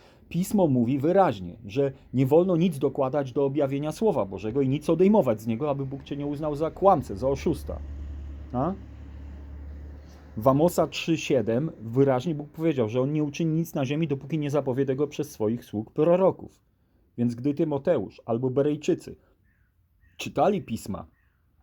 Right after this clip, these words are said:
badali pisma i testowali nauki Pawła na podstawie tychże pism, to tam nie było koncepcji Kościoła chrześcijańskiego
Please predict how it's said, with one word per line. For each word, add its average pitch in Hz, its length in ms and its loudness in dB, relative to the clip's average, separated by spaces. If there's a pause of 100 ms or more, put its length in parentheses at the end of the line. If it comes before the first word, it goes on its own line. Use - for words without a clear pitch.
(160)
badali 123 480 4
pisma 113 380 -8
i 104 100 -8
testowali 135 600 -2
nauki 117 320 -2
Pawła 107 360 -4
na 110 160 -4
podstawie 120 520 -2
tychże 101 340 -8
pism, 110 340 -10 (380)
to 139 80 -2
tam 143 200 2
nie 160 120 6
było 165 240 6
koncepcji 127 600 0
Kościoła 143 420 -2
chrześcijańskiego 101 960 -8